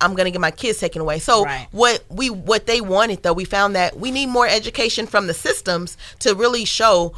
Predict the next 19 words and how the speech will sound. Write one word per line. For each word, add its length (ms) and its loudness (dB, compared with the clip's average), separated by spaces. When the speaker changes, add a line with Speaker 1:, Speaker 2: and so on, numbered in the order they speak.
Speaker 1:
what 240 0
they 160 4
do, 240 -4
so 160 -2
they 140 2
can, 180 -10
so 180 0
people 440 -8
can 240 -4
feel 200 -2
comfortable 800 -6
in, 220 0
um, 480 -4
in 180 -4
their 120 -2
safety. 440 -6
Speaker 2:
Education 800 -4
and 240 -4
partnership, 680 -4